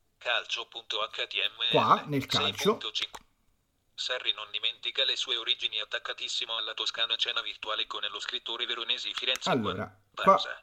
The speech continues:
Speaker 2: sta cominciando a leggere.
Speaker 1: Paragrafo. Frase. Parola. Lit-, sillaba. Lettera. Segnalib-, vai all'inizio. Dieci per cento. Uno per cento. Livello uno.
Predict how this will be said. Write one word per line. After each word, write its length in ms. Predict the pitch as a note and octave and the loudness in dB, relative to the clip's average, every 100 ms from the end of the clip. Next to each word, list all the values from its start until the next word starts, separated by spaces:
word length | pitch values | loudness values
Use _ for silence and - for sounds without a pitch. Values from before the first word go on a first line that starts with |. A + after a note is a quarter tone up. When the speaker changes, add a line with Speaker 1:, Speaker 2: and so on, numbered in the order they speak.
| - | -16
Speaker 2:
sta 220 | - A#2 | -4 -4
cominciando 500 | C3 A#2 A2 B2 C3+ | 0 0 0 2 4
a 40 | |
leggere. 520 | C#3+ G#2+ G2 A#2 D#3+ - C#3 - | 4 2 0 -2 0 2 0 0
Speaker 1:
Paragrafo. 580 | A2 G#2+ A2+ - D2+ - - - _ _ - | 2 2 2 -4 -6 -12 -12 -12 _ _ -16
Frase. 500 | - - - - - - - _ _ - | -8 -8 -6 -8 -8 -12 -16 _ _ -8
Parola. 500 | B2+ E2 C3 - - _ - - - _ - | -8 -6 -6 -8 -10 _ -14 -14 -18 _ -2
Lit-, 260 | A2+ - - _ _ - | -2 -2 -8 _ _ 0
sillaba. 600 | - - A#2+ - F2 - - - _ _ - | 4 4 4 0 -4 -10 -14 -18 _ _ -6
Lettera. 400 | A#2 - - - - - _ - - - _ | -4 -4 -8 -12 -12 -16 _ -14 -14 -20 _
Segnalib-, 600 | - B2+ B2+ G#2+ G#2 - - _ _ _ - | -4 0 2 2 0 -8 -16 _ _ _ 0
vai 180 | B2+ | 4
all'inizio. 580 | A2+ A#2 A#2 - - - - _ _ - | 4 2 -2 -8 -6 -6 -8 _ _ -2
Dieci 340 | B2+ C3+ A2+ | -2 -2 -4
per 100 | B2+ | -4
cento. 240 | - E2+ - _ _ | -2 -2 -6 _ _
Uno 260 | B2+ D3 D3 | -10 -8 -8
per 140 | A#2 - | -8 0
cento. 340 | B2 - - _ _ _ | 2 2 -4 _ _ _
Livello 560 | - G#2+ A#2 B2+ A#2 G#2 | 0 2 2 0 -2 -8
uno. 360 | D2+ C3+ - | -14 -16 -16